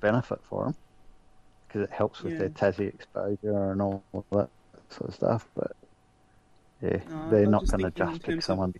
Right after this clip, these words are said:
Speaker 1: from Tassie.
Speaker 2: No, no, I didn't mean that was being the reason, but I mean that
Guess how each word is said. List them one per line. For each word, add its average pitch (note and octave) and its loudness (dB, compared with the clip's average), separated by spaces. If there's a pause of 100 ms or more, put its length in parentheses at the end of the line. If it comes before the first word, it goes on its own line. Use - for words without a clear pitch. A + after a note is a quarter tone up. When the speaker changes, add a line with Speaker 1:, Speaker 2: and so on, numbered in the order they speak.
(140)
Speaker 1:
from - -20
Tassie. F#2+ 0 (1400)
Speaker 2:
No, G#3 0
no, F3+ 2
I F3 0
didn't G#3 -2
mean E3 0
that - -4
was D3+ -8
being D#3+ 0
the D3+ -4
reason, D#3 -2
but D#3 -4
I D#3 -2
mean D#3 -2
that D#3+ -6